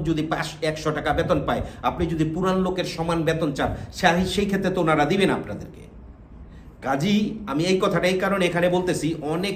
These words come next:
কিছুই আমাদের ভুল তথ্য দেওয়া হয়েছিল, যা, যে দিছে তারে আমি এখানে বলতে চাই না।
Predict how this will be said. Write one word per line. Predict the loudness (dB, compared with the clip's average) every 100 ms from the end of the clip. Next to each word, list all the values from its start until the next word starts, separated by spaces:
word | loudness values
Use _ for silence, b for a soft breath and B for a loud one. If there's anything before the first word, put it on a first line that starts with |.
| -4
কিছুই | -4 0 0 -2 B B -2
আমাদের | 2 4 2 2
ভুল | 2 2
তথ্য | 0 0 -2 2
দেওয়া | 4 6
হয়েছিল, | 4 2 2 0 0
যা, | 0 0 0
যে | 0 2
দিছে | 0 -2 -2
তারে | 0 2 2
আমি | 0
এখানে | -2 0 0
বলতে | 0 0
চাই | 0
না। | -2